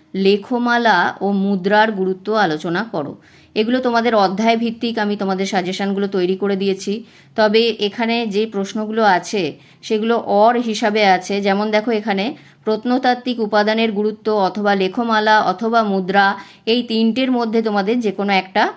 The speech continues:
আসতে পারে বা দুটো আসতে পারে। তারপরে দেখো, এখানে আছে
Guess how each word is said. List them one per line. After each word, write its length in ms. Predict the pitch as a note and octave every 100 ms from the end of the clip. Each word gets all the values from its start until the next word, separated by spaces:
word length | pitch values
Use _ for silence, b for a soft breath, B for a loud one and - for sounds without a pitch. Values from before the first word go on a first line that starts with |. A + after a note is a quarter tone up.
| -
আসতে 300 | - F3 -
পারে 200 | F#3 F#3+
বা 120 | F#3+ G3
দুটো 280 | F#3 F3+
আসতে 280 | E3+ D3 -
পারে। 260 | - - - b b b
তারপরে 220 | A#3 A#3
দেখো, 220 | B3 A#3+ A#3+
এখানে 220 | A#3 A3+
আছে 380 | G#3+ A3 A3